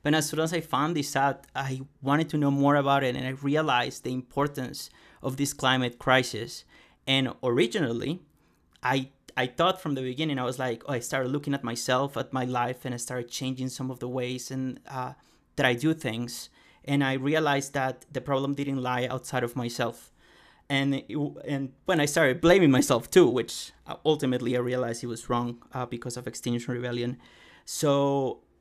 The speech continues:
as I started learning more about the, the movement, I realized that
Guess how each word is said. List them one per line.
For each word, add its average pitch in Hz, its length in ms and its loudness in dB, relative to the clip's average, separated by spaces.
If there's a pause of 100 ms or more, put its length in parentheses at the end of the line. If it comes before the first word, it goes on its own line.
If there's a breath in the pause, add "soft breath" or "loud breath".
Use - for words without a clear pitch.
as 147 340 -6
I 135 120 0
started 151 320 0
learning 139 360 2
more 139 200 0
about 135 260 -2
the, 123 360 -2 (180)
the 123 100 2
movement, 139 540 2
I 131 40 -4
realized 131 680 -2
that 123 400 -6